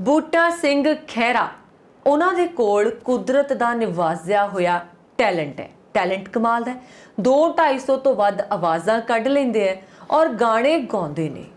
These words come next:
ਹਾਲਾਂਕਿ ਉਹ ਜਿਹੜੇ ਗਾਣੇ ਗਾਉਂਦੇ ਨੇ, ਉਹ ਕਾਮੇਡੀ ਗਾਣੇ ਵੀ ਹੁੰਦੇ ਨੇ, ਗੰਭੀਰ ਗਾਣੇ ਵੀ ਹੁੰਦੇ ਨੇ, ਤੇ ਨਾਲ ਦੇ ਨਾਲ ਖਾਸੀਅਤ ਕੀ ਹੈ? ਉਹ ਕੰਪੋਜ਼ ਆਪਣੇ ਆਪ ਕਰ ਲੈਂਦੇ ਆ ਤੇ ਨਾਲ ਦੇ ਨਾਲ ਗਾਣਾ ਗਾਉਂਦੇ ਹੋਏ ਆਪਣੇ ਮੂੰਹ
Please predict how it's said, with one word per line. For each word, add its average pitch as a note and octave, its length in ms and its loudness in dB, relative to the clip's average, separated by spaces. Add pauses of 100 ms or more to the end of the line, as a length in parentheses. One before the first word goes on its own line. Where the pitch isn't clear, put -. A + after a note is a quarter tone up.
(160)
ਹਾਲਾਂਕਿ E4 540 2 (260)
ਉਹ E4 100 2
ਜਿਹੜੇ D4+ 260 2
ਗਾਣੇ G3+ 520 0
ਗਾਉਂਦੇ B3 420 0
ਨੇ, D4+ 120 0
ਉਹ D#4+ 120 2
ਕਾਮੇਡੀ A#3+ 580 -2
ਗਾਣੇ C#4 320 2
ਵੀ C#4+ 160 0
ਹੁੰਦੇ B3+ 340 0
ਨੇ, C4+ 140 0
ਗੰਭੀਰ A#3+ 600 0
ਗਾਣੇ B3+ 320 0
ਵੀ C4 160 -2
ਹੁੰਦੇ A#3 260 0
ਨੇ, C4+ 100 2
ਤੇ C#4+ 140 0
ਨਾਲ A3+ 480 0
ਦੇ E4+ 100 -4
ਨਾਲ D4 300 2
ਖਾਸੀਅਤ D#4 600 -2
ਕੀ D#3+ 220 -8
ਹੈ? - 60 -10 (420)
ਉਹ F4 160 2
ਕੰਪੋਜ਼ D#4+ 540 2
ਆਪਣੇ E4 320 2
ਆਪ D#4+ 200 0
ਕਰ C#4+ 180 2
ਲੈਂਦੇ A#3 380 0
ਆ F3 60 0
ਤੇ A#3 200 0
ਨਾਲ G3 540 0
ਦੇ A3+ 120 0
ਨਾਲ F#3+ 380 0
ਗਾਣਾ F3+ 540 0
ਗਾਉਂਦੇ G3 400 -2
ਹੋਏ F#3+ 380 0 (320)
ਆਪਣੇ G4 480 0
ਮੂੰਹ D#4+ 340 2